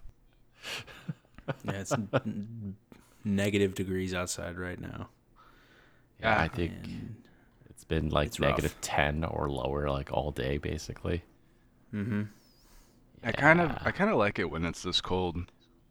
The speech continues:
Speaker 3: Like, anything less
Speaker 1: I
Speaker 3: than
Speaker 1: do
Speaker 3: ten
Speaker 1: not.
Speaker 3: is nice.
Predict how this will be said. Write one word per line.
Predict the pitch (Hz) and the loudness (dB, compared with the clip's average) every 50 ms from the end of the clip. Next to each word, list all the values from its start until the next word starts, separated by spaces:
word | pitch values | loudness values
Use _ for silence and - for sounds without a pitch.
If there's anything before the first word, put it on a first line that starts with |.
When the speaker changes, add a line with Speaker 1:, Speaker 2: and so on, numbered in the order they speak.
| _ _ _ _ _ - - _ _ _ _ _ _ - | _ _ _ _ _ -20 -20 _ _ _ _ _ _ -2
Speaker 3:
Like, | 101 101 | 2 4
anything | 104 117 135 131 - 151 135 113 | 6 6 6 6 6 4 6 6
less | 113 113 92 | 6 6 6
Speaker 1:
I | - 117 | 6 4
Speaker 3:
than | 107 | 4
Speaker 1:
do | 95 92 | 4 4
Speaker 3:
ten | 92 101 98 90 85 | 4 4 4 4 2
Speaker 1:
not. | 85 82 | 0 -2
Speaker 3:
is | 78 - | -2 -2
nice. | 90 87 80 73 69 71 - - - | -2 -2 -2 -2 -4 -6 -6 -6 -6